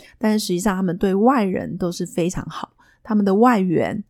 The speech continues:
或者是在外在的缘分贵人其实也相当的多，所以这时候也可以稍微调整自己。其实有时候，嗯，难免会有一些遗憾，就觉得，“哇，为什么我跟朋友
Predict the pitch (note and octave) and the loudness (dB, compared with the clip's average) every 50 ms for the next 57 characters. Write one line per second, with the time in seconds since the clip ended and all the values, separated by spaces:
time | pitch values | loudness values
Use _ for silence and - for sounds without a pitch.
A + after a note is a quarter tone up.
0 | _ _ - G#3 F3+ D#3 E3 - F#3+ F3 F#3 - F#3 F3 E3+ F#3 F#3+ G3+ G#3 G3 | _ _ -4 -2 -2 -2 -2 -4 -6 -6 -4 -4 -4 -4 -4 -4 -2 -2 -2 -2
1 | F3+ E3 E3 - G#3 F#3 E3 - - F3+ - - - A#2 G#2 F#2+ - F3 F3 F3+ | -4 -6 -6 -4 -4 -4 -4 -4 -4 -4 -6 -6 -4 -6 -6 -6 -4 -4 -4 -4
2 | F3 F3 G3 G#3+ G#3 F#3+ - - A#3 A#3 G#3+ F3+ E3 C3 B2+ - - - - F3 | -4 -4 -4 -4 -4 -4 -2 0 0 0 0 0 -2 -4 -6 -8 -10 -12 -12 -12
3 | E3 - F3 E3 - - - - - E3 E3+ F3 E3+ E3 D#3 E3+ E3 D#3+ - - | -10 -8 -6 -6 -6 -6 -6 -6 -6 -6 -4 -6 -6 -6 -6 -6 -6 -8 -8 -4
4 | - D#3 C3+ - E3 - _ _ _ - - - - - - _ _ - - C#4 | -2 0 0 0 -2 -6 _ _ _ -20 -20 -20 -20 -20 -20 _ _ 0 4 6
5 | C4+ B3 G#3+ F3+ - - - D4+ C#4 - B3 A#3+ C4+ C4+ B3+ - - - - F#3+ | 6 6 4 2 -2 -2 -2 0 2 4 4 6 6 6 4 4 2 -2 -2 -2
6 | F3 D#3 - - A3 A3 G#3 E3+ E3 - - - - D#3 F3 F#3+ E3 C#3+ D#3 - | -2 -2 0 0 2 2 2 2 0 0 -2 -2 -2 -4 -4 -4 -4 -4 -4 -6
7 | E3 D3+ - - - - - _ _ _ - - D#4+ D#4 B3 G#3+ G3+ G#3+ G#3+ A3+ | -6 -6 -8 -10 -12 -12 -14 _ _ _ -4 2 4 4 4 4 4 4 6 6
8 | A#3+ A3+ G#3 F3+ - _ _ _ - - _ - A3 F#3+ F3+ F3+ F3 E3+ F3 F3+ | 8 6 6 4 0 _ _ _ -20 -20 _ -6 -4 -2 -2 -2 -4 -4 -6 -6
9 | F3 F3 F3+ F#3 G3+ G#3+ G#3 B3 D4+ E4+ D4 A3+ G#3 A#3 B3 G3 F3 F#3 - G#3 | -6 -6 -2 0 2 4 4 4 4 4 4 4 6 6 6 6 6 4 4 4
10 | F#3+ E3+ E3 D#3+ E3+ F#3 F#3+ E3+ - - G3 A3+ G#3+ A3 F#3 - - A3+ A#3 G#3 | 2 2 0 -4 -4 -4 -4 -6 -4 -2 -2 0 2 2 0 2 2 2 2 2
11 | F3+ E3 G3 A#3 A3+ G#3+ G3+ F3+ D#3+ D#3 F#3+ F#3+ G3+ G#3+ G#3 E3 D#3 F3 F#3 E3 | 2 2 2 2 2 2 0 -4 -4 -4 -4 -4 -2 -2 -2 -2 -2 -2 0 -2
12 | A#2+ - | -2 -4